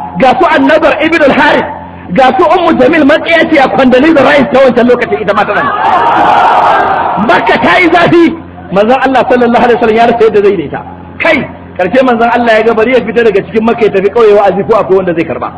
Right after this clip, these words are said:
Ya dauki wato ainihin yaronsa Zaidu ibn Harisa ya ce, "Zo mu tafi rakiya." Manzon Allah sallallahu alaihi wasallam ya kama ta hanya da kafa, ba akan doki ba,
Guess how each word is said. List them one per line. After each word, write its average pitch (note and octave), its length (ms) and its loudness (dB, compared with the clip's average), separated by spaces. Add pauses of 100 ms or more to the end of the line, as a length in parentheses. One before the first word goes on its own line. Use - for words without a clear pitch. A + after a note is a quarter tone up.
(480)
Ya G#3 220 0
dauki D#4 380 2 (460)
wato B3 360 2
ainihin D#4 400 2
yaronsa D#4 460 2 (520)
Zaidu D#4+ 440 0 (460)
ibn F4 300 0
Harisa D4+ 540 2 (360)
ya A#3+ 200 2
ce, D#4+ 140 2
"Zo C#4 180 2
mu D#4 140 2
tafi A3+ 220 -2
rakiya." A#3 300 0 (380)
Manzon G#3 380 -2
Allah C4 240 0
sallallahu A#3 400 0
alaihi G#3 120 -4
wasallam G#3+ 200 -2
ya G#3+ 120 0
kama A#3 280 0
ta - 140 -4
hanya A3+ 280 2 (280)
da G3 160 0
kafa, A3 320 -2 (400)
ba G#3 280 0
akan A4+ 260 0
doki A#3 340 0
ba, C#3+ 120 0